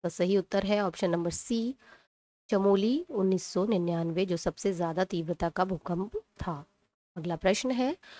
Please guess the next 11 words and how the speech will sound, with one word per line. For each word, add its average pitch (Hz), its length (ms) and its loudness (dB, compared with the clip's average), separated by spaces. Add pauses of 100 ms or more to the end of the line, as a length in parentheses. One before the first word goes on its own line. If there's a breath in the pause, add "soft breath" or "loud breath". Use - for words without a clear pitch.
(160 loud breath)
उत्तराखंड 269 500 6
के 190 120 0
किस 180 280 -2
भाग 190 300 4
में 262 280 2 (640 soft breath)
पाताल 190 540 2 (140)
तोड़ 202 280 6 (320)
या 180 440 4 (100)
स्रोत - 540 4
को 175 320 -2 (140)
ब-, 175 240 4